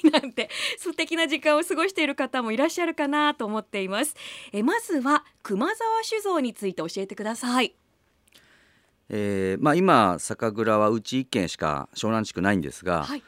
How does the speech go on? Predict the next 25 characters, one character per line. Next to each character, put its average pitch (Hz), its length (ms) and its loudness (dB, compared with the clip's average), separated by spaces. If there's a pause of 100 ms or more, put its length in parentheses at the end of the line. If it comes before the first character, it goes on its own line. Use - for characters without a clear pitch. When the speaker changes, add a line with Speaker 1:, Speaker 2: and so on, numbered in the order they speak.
(320)
Speaker 2:
あ、 113 40 -2
も 110 140 0
と 160 120 0
も 160 120 2
と 160 140 0
神 - 20 -10 (120)
奈 160 100 0
川 165 140 6
県 113 180 0
に 85 80 2
は 78 80 -2
千 170 260 0
七 135 200 4
十 175 120 -2
蔵 92 260 2
の 65 220 -6 (300)
酒 95 240 -4
蔵 92 180 2
が 87 80 2
あ 87 40 2
っ - 40 -10
た 101 140 -6
く - 80 -4
ら 104 140 6
い、 67 120 -2